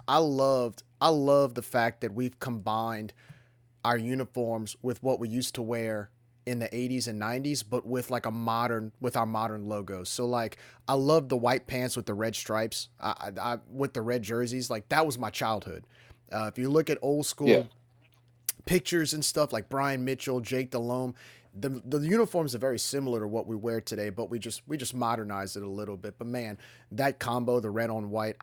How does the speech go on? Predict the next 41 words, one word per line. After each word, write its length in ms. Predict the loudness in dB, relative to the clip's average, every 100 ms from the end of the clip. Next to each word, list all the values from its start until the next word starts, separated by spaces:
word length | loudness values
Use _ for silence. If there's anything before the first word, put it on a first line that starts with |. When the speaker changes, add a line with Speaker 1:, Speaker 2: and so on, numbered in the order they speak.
| 0
Speaker 1:
I, 80 | 2
I 140 | 6 4
wish, 340 | 4 0 -2 -10 -6
I, 100 | -6 _
I, 100 | -2 -2 _ _
I'll 160 | 2 2
be 140 | 2
honest 260 | -2 -2 -4
with 120 | -6
you, 80 | 0
I 80 | 2
wish 220 | 2 0
that 140 | 0 -2
would 120 | -2
be 100 | -2
our 160 | -4
home, 380 | -4 -6 -6 -8
our 180 | -6 -6
home, 280 | -4 -8 -12 _ _ _ _ -10
our 120 | -6 -4
home 200 | -4 -4
uniforms. 600 | -6 -8 -10 -10 -10 -6
Like, 140 | -2
I 60 | 0
love 340 | 0 -2 -4
that. 240 | -6 -8 -10
And 140 | -10 -8
then 160 | -6
add 240 | -4 -4 -2
maybe 200 | 0 0
a 40 |
little 200 | 0 -2
script 360 | -4 -4 -4 -2
Cajuns 360 | -2 -2 -4 -6
to 140 | -4
it 40 | -2
every 180 | -4 -6
once 320 | -8 -8 -8
in 60 |
a 60 | -8
while. 360 | -6 -6 -6